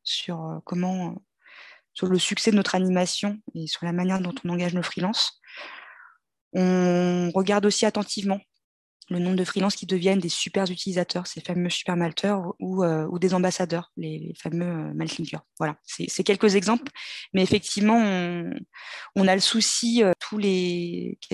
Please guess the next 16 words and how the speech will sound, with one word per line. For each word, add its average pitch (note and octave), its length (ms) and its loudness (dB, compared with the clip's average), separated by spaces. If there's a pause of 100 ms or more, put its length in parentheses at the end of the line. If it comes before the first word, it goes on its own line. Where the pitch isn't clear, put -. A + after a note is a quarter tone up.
(100)
oui, F#3+ 160 0
tous - 140 -2
les F#3 80 4
semestres - 560 0 (640)
de, E3+ 500 2
de F3 120 -2
venir F#3 460 0
remettre G3 340 0
à F#3+ 60 4
jour G3 180 -2
un G3 60 0
peu F3+ 140 -4
les F#3+ 140 0
indicateurs F#3 760 -2
qu'on F#3+ 80 2
suit - 320 2